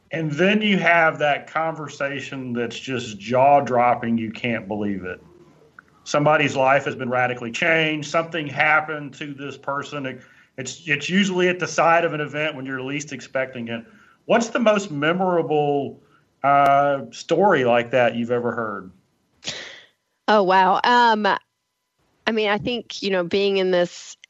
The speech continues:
Speaker 2: in this job, I feel like the, one of the best things I get to hear all of, all of the amazing stories. But,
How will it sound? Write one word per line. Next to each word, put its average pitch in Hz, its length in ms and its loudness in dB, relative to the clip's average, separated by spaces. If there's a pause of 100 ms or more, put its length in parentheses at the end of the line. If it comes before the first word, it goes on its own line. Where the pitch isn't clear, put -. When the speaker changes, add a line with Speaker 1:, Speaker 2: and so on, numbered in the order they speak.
(180)
Speaker 2:
in 190 140 0
this 180 220 -2
job, 180 340 2
I 180 80 2
feel - 160 -4
like 180 180 0 (140)
the, 170 280 2
one 185 120 0
of 180 80 0
the 180 60 2
best 180 200 0
things 180 220 -2
I 175 80 2
get 175 160 -4
to 175 80 -2
hear 180 560 2
all 170 320 4
of, 160 180 -8 (160)
all 202 220 4
of 196 80 -2
the 202 100 0
amazing 175 440 -2
stories. 160 460 0
But, 190 220 -2